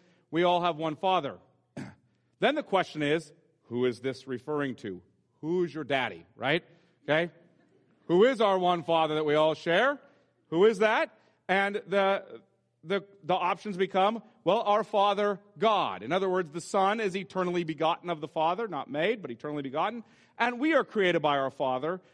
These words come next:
and therefore we are his offspring, as it will say in Acts chapter seventeen.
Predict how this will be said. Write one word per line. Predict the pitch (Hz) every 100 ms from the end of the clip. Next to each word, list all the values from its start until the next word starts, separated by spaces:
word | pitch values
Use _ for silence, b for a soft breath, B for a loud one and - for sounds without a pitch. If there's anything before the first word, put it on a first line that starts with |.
| b _
and | 160 160 156
therefore | 160 160 - 165 151 151 147 _
we | 151
are | 151
his | 131 -
offspring, | 139 147 - - 147 147 165
as | 147
it | 135
will | 127
say | 147 131
in |
Acts | 135 135 -
chapter | 143 131 127
seventeen. | - 131 120 160 202